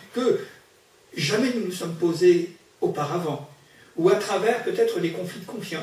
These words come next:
de conscience, à travers, euh, toutes sortes de choses où nous sommes peut-être en dispute avec nous-mêmes,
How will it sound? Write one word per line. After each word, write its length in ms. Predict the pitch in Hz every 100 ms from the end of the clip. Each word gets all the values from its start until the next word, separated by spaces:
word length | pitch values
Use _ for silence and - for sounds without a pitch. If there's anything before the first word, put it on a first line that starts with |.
| 160
de 80 | 156
conscience, 760 | 190 196 156 127 - - - - - -
à 120 | 175
travers, 600 | 175 226 233 247 269 -
euh, 120 | 175 165 - - -
toutes 200 | 277 -
sortes 420 | - 285 - -
de 180 | 202 190
choses 400 | - 262 294 233
où 260 | 220 208 - - -
nous 80 | 226
sommes 220 | 320 247
peut-être 400 | 254 277 - -
en 40 |
dispute 400 | 185 233 - 294
avec 260 | 453 381 -
nous-mêmes, 540 | 185 160 165 233 269